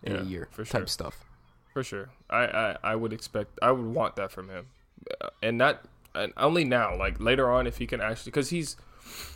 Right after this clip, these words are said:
Speaker 2: I feel like maybe the album itself isn't very versatile, but he as a person, as a rapper and a singer, he's, he could,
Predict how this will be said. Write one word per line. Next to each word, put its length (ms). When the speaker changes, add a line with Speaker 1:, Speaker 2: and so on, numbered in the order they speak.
Speaker 2:
I 100
feel 180
like 140
maybe 240
the 120
album 420
itself 440
isn't 320
very 220
versatile, 600
but 240
he 320
as 160
a 60
person, 440
as 140
a 80
rapper 640
and 180
a 40
singer, 440
he's, 420
he 120
could, 320